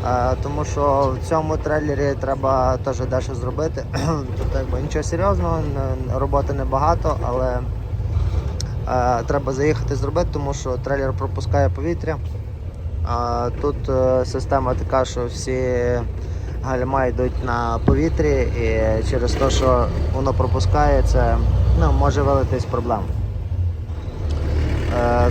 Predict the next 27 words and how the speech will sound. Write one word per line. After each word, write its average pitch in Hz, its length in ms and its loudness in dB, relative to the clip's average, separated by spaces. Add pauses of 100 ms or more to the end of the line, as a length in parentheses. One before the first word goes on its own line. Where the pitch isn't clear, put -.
тому 151 180 2
їду 160 320 6
зараз, 156 480 6
е, 143 260 6
усуну 160 440 6
це 151 480 6
повітря, 185 420 6
щоб - 160 2
більше - 240 4
не 165 100 4
пропускало, 165 720 6
і, 131 280 4
е, 160 220 6 (380)
далі 127 140 2 (180)
буду 131 160 0
їхати 131 380 0 (120)
на 123 260 0 (120)
Мічиган. - 380 -2 (1120)
Сьогодні 123 380 4 (400)
їду - 220 6
на - 120 6
Детройт, 160 500 8 (1500)
так - 200 4
що 123 220 4 (180)
всім 123 240 2
детройтським 120 520 4
привіт. 127 340 6